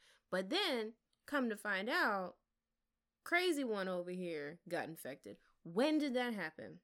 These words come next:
If it didn't get to the dog guy, when does that transpire? And then all the other people, when? It's just when for me. My brain starts to go into overdrive of trying to figure out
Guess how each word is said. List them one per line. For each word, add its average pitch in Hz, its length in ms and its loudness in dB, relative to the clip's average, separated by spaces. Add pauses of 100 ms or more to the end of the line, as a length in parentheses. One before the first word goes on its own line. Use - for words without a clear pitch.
(520)
If 185 220 -4
it 185 180 -4
didn't 202 320 -2
get 180 240 -2
to - 100 -14
the 165 120 -6
dog 156 340 -6
guy, 90 300 -10 (340)
when 208 360 0
does 226 180 -2
that 190 240 -4
transpire? 165 720 -6 (260)
And 165 140 -4
then 165 100 -2
all 170 160 -2
the 208 140 2
other 226 120 0
people, 180 340 -6 (180)
when? 165 420 -2 (280)
It's 202 240 -2
just 349 180 -4
when 240 360 2
for 175 160 -10
me. - 240 -16 (120)
My 208 160 -2
brain 233 340 2
starts 233 380 -4
to 214 100 -4
go 196 180 -2
into 202 240 -6
overdrive 190 520 -4
of 170 100 -14
trying 170 200 -6
to 156 80 -10
figure 180 400 -4
out 165 140 -2